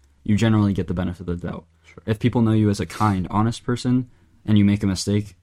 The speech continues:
Speaker 1: they're more likely to judge you and say, "Oh, that was a one-off thing," or "That was just a simple mistake," versus
Speaker 2: Right.
Speaker 1: if you're known as somebody who, um, isn't nice, isn't honest, doesn't really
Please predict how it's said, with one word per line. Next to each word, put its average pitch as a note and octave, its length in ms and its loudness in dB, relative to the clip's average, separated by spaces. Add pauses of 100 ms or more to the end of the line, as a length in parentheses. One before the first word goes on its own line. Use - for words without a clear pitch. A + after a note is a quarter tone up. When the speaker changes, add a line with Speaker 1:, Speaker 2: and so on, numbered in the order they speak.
(140)
Speaker 1:
they're A2 100 2
more A2 220 4
likely G#2 320 0
to F#2+ 60 0
judge F#2+ 220 -2
you G2 40 0
and F#2+ 100 -2
say, F#2 180 -4
"Oh, G2 260 -2
that F#2+ 120 -4
was F#2+ 140 -4
a F#2+ 60 -4
one-off F#2 340 -4
thing," F2+ 240 -4
or F2+ 60 -4
"That F2+ 160 -4
was F2+ 100 -6
just F2+ 180 -10
a F#2 60 -6
simple F2+ 240 -6
mistake," F#2 420 -6
versus G2 320 -4
Speaker 2:
Right. - 20 -4
Speaker 1:
if G2+ 120 -4
you're G#2 80 0
known G2 220 0
as F#2+ 80 -6
somebody F#2 300 -4
who, F#2 300 -6 (400)
um, E2+ 380 -2 (260)
isn't A2 280 0
nice, G2 520 -2
isn't G2 460 -2
honest, G2 560 -2 (640)
doesn't G#2+ 420 0
really G2 460 -2